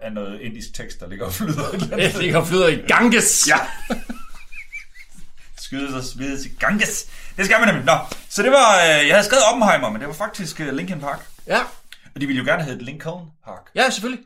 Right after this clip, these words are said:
Speaker 1: Men, øh, det var, det var taget, det domæne, da de skulle til at finde navn. Så
Speaker 2: Ja, ja.
Speaker 1: de, faktisk allerførst ville de have hørt, øh, ville de have heddet Hybrid Theory, tror
Speaker 2: Nå,
Speaker 1: jeg.
Speaker 2: det ville jeg have.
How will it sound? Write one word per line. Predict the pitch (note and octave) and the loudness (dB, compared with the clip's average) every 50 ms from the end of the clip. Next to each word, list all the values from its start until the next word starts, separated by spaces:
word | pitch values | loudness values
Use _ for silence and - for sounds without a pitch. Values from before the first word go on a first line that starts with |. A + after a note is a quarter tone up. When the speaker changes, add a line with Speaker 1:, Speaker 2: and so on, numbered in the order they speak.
| _ _ C3 | _ _ -18
Speaker 1:
Men, | B2 A2+ G#2+ | -16 -14 -14
øh, | G#2 G2 | -14 -12
det | D3 D3 C3+ | -10 -6 -2
var, | C3+ B2 A2 G2+ G2 | 0 0 0 -2 -4
det | G2 C3 | -8 -12
var | B2 A#2+ | -14 -14
taget, | - A#2 A#2+ B2+ B2 | -14 -14 -14 -16 -16
det | - F#2+ - | -18 -20 -20
domæne, | G2+ F2+ F2+ G2 A2 G#2+ _ - | -18 -18 -18 -18 -20 -20 _ -20
da | E2+ | -20
de | E2+ E2+ | -20 -20
skulle | - - E2+ - | -20 -18 -16 -16
til | G2+ | -14
at | F2+ - | -14 -14
finde | - F2 E2 | -14 -12 -12
navn. | E2 E2+ E2+ - - - - _ _ _ _ _ _ _ _ _ _ _ _ _ _ | -12 -12 -14 -16 -18 -20 -20 _ _ _ _ _ _ _ _ _ _ _ _ _ _
Så | - - A#2+ | -10 -6 -4
Speaker 2:
Ja, | - F#3+ G#3 | 0 0 2
ja. | F3+ | 2
Speaker 1:
de, | E3+ E3 - _ _ _ _ _ | 0 0 -4 _ _ _ _ _
faktisk | - D#3 F3 D3 D#3 | 0 2 2 2 2
allerførst | D3+ D3+ C3+ C3+ C3+ B2+ C3 - | 2 0 2 2 0 0 -2 -6
ville | A#2+ G2 G2 | -12 -10 -10
de | G#2+ G2 | -8 -8
have | G2 F#2 | -8 -8
hørt, | F2+ F#2+ F#2+ F#2 - - _ - | -10 -10 -12 -12 -12 -14 _ -18
øh, | G#2 F#2+ F#2+ | -16 -14 -14
ville | G2 F#2+ G2 | -12 -12 -12
de | F2 | -12
have | E2+ | -12
heddet | F2 F#2+ F#2 - | -14 -14 -14 -12
Hybrid | - G#2+ A#2+ - G#2+ F2+ - - _ _ _ _ - | -8 -8 -8 -8 -10 -16 -18 -20 _ _ _ _ -18
Theory, | B2 A#2 - F2 E2+ - _ _ | -16 -16 -16 -18 -20 -20 _ _
tror | - B3 | -4 -2
Speaker 2:
Nå, | |
Speaker 1:
jeg. | A#3 G#3+ | -2 -2
Speaker 2:
det | G#3 | 0
ville | G3+ G#3 F#3 | 0 0 0
jeg | D#3+ D3 | 0 0
have. | D3+ D#3 - | -2 -4 -8